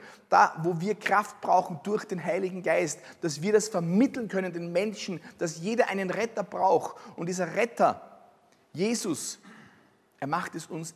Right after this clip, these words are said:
einfach, denn er hat aus Liebe sein Leben für uns gegeben. Gerecht durch Glauben. Nicht durch eine Kirchenmitgliedschaft, nicht durch Geben, nicht durch Dienen. Nein,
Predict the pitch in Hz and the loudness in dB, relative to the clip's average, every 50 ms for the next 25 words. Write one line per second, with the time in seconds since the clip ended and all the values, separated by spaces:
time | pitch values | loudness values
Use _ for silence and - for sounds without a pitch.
0 | _ - 143 160 170 160 - 147 131 - - 151 143 143 151 147 139 139 135 - | _ -10 -8 -8 -8 -4 -2 -2 -2 -2 -4 -6 -6 -6 -6 -6 -8 -8 -12 -12
1 | - 131 135 143 160 190 208 214 208 180 170 151 131 113 - - - - - _ | -14 -14 -12 -8 -6 -4 -2 -2 -2 0 0 0 0 -2 -6 -14 -20 -20 -20 _
2 | - - 139 135 123 123 131 139 160 165 160 147 127 - - - 143 - - 123 | -12 -10 -8 -8 -8 -8 -4 -2 -2 -2 -2 -4 -10 -10 -8 -6 -6 -4 -4 -4
3 | 127 135 131 - - - - _ _ _ _ _ 117 101 - 107 101 98 92 - | -6 -6 -8 -10 -14 -16 -18 _ _ _ _ _ -14 -8 -6 -4 -4 -4 -4 -8
4 | - - - - _ - - - _ _ _ _ _ _ _ _ _ _ _ _ | -12 -18 -20 -20 _ -20 -20 -20 _ _ _ _ _ _ _ _ _ _ _ _
5 | _ _ _ _ _ _ _ _ _ _ _ _ _ _ _ _ _ _ _ _ | _ _ _ _ _ _ _ _ _ _ _ _ _ _ _ _ _ _ _ _
6 | _ _ _ _ _ _ _ _ _ _ _ _ - - _ _ _ _ _ - | _ _ _ _ _ _ _ _ _ _ _ _ -20 -20 _ _ _ _ _ -12
7 | 101 92 113 117 131 147 - - - - - - _ _ _ - - - - - | -10 -4 -2 0 0 -2 -2 -6 -8 -10 -10 -18 _ _ _ -8 -8 -8 -8 -4
8 | 113 - 58 - - - - - - - _ - - _ _ _ _ _ - - | 0 0 2 0 0 -4 -8 -14 -18 -20 _ -20 -20 _ _ _ _ _ -20 -20
9 | - _ - 202 226 - - - - 135 131 120 - - - 123 120 - - - | -14 _ -4 -4 -4 -2 -6 -4 -4 -2 -2 -2 -4 -6 -6 -6 -6 -6 -6 -8
10 | 123 120 123 127 - - - 123 - - 143 151 165 - - - - - - - | -6 -6 -6 -8 -8 -12 -12 -10 -4 -4 -4 -4 -4 -8 -16 -20 -20 -20 -10 -4
11 | 180 220 233 - - - - - - - 110 107 110 117 127 139 147 147 - - | -2 -2 -2 0 0 0 0 0 -6 -4 -2 0 2 2 2 0 -2 -6 -8 -10
12 | - - 196 240 - - 175 151 - - - - 127 131 131 139 151 156 170 185 | -6 -2 0 0 2 4 2 2 2 -2 -4 -2 0 0 2 4 4 4 4 2
13 | 180 - - - - - - - 175 262 330 294 233 156 120 | 0 -4 -12 -20 -20 -18 -6 2 4 4 6 6 4 2 2